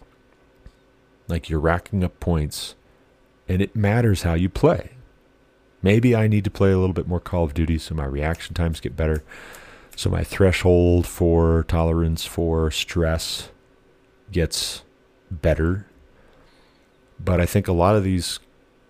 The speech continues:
players who are really, really good at the quick five-second bursts of activity, ten-second, thirty-second bursts of activity, I might be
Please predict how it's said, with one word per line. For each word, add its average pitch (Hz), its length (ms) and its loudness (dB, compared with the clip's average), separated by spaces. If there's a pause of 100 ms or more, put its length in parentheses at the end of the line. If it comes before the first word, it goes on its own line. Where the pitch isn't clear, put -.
(260)
players 90 420 0
who 76 340 -2 (1400)
are 82 140 -2
really, 110 320 6
really 107 220 6
good 110 320 6
at 85 120 0
the 85 100 -2
quick - 420 -4
five-second 90 800 -4
bursts 87 420 -2
of 78 340 -2 (400)
activity, 87 540 0
ten-second, 85 720 -4
thirty-second 87 580 -4
bursts - 360 -6
of 78 100 -4
activity, 82 540 -2 (720)
I 85 60 -6
might 69 220 -6
be 69 300 -6